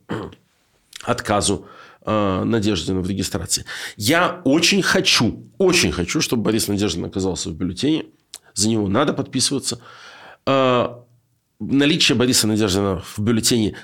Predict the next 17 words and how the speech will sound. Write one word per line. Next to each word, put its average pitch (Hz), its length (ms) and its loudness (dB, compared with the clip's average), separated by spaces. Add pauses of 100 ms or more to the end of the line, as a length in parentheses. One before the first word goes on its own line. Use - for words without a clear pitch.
максимально 160 1000 2
упростит 143 680 2
ведение 107 420 2
кампании 101 640 -2 (260)
"Россия 120 320 2
без 87 160 0
Путина", - 420 -2
максимально 165 840 4
упростит 120 520 0 (340)
ведение 113 420 2
кампании 95 460 0
"Голосуй 127 380 2
за 104 120 2
любого 113 460 0 (200)
против 165 320 0
Путина". 156 400 0 (880)
И 147 400 0